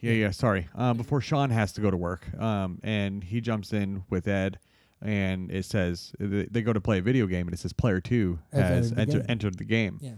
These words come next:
Speaker 1: And then it calls
Speaker 2: Like,
Speaker 1: back
Speaker 2: "Did you
Speaker 1: to
Speaker 2: got
Speaker 1: that.
Speaker 2: work?" And then he, he's like, "Yeah,
Speaker 1: Right,
Speaker 2: player
Speaker 1: yeah,
Speaker 2: two
Speaker 1: yeah,
Speaker 2: has
Speaker 1: yeah.
Speaker 2: left the game." Yeah.
Speaker 1: Right. Um, but it, it, but it calls back to that at the very end of the movie. Um, like, Sid, um, uh, Liz, um,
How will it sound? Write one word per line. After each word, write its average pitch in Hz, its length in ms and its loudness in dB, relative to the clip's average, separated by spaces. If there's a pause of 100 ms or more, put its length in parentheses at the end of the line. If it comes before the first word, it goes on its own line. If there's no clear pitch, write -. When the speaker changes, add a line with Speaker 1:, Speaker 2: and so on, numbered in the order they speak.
(500)
Speaker 1:
And 123 180 0
then 117 220 4
it 117 120 2
calls 123 220 2
Speaker 2:
Like, 143 60 2
Speaker 1:
back 123 200 8
Speaker 2:
"Did 151 60 0
you 147 60 4
Speaker 1:
to 131 60 8
Speaker 2:
got - 100 4
Speaker 1:
that. 92 80 6
Speaker 2:
work?" - 100 -4 (220)
And 120 120 -2
then 120 80 0
he, 117 220 0 (100)
he's 120 140 -8
like, 113 220 -4
"Yeah, 101 160 -4
Speaker 1:
Right, 107 140 4
Speaker 2:
player 120 140 2
Speaker 1:
yeah, 110 100 2
Speaker 2:
two 92 60 4
Speaker 1:
yeah, - 80 6
Speaker 2:
has 147 140 2
Speaker 1:
yeah. 104 80 6
Speaker 2:
left 104 140 2
the 123 80 0
game." 90 220 -10
Yeah. 104 120 -10
Speaker 1:
Right. 95 180 -2 (440)
Um, 110 360 2
but 120 160 2
it, 104 140 0
it, 113 100 -4 (160)
but 120 100 4
it 113 60 2
calls 113 240 0
back 117 280 2
to 127 80 -4
that 101 120 4
at 92 80 0
the - 80 -8
very 117 360 6
end 104 120 4
of 98 60 4
the 92 80 2
movie. 95 460 2 (180)
Um, 95 580 0
like, 101 200 -4
Sid, 110 440 -2
um, 98 260 -4 (120)
uh, 98 200 -6
Liz, 123 520 0 (100)
um, 98 460 -8